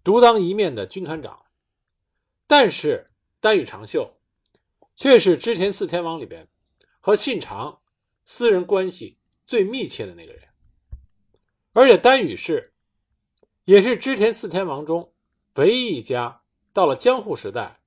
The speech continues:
仍然是大名的。丹羽长秀的父亲丹羽长政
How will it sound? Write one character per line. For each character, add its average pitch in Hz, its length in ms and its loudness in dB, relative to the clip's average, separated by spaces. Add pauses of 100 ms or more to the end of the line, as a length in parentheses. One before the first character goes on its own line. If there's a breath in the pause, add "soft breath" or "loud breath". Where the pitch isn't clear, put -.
(140)
仍 180 160 -4
然 110 140 -8
是 123 140 -12
大 113 160 -10
名 80 200 -20
的。 85 100 -20 (1400)
丹 294 200 4
羽 214 80 0
长 196 220 -4
秀 254 80 -4
的 240 80 2
父 247 240 -4
亲 98 240 -12
丹 190 180 -6
羽 139 80 -8
长 101 260 -16
政 165 240 -6